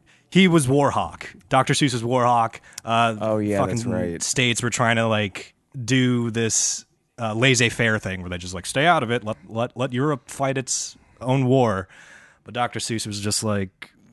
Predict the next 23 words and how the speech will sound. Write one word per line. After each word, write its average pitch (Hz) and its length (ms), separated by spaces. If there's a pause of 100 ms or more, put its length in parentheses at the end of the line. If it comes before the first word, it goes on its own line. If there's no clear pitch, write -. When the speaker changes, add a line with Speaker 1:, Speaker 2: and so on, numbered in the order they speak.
(180)
Speaker 1:
"We 160 220
gotta 170 240
get 185 160
in 185 120
there. 147 300
Some - 160
fucked 147 300
up 139 100
shit's - 220
happening." 104 480 (360)
And 107 240
he, 113 360 (340)
uh, 101 380 (280)
does 156 220
this 127 240
by, 98 500 (160)
you 104 120
know, 90 100
these 92 260 (160)
glorious, 107 760 (260)
uh, 95 180
little 107 200
racist, 107 580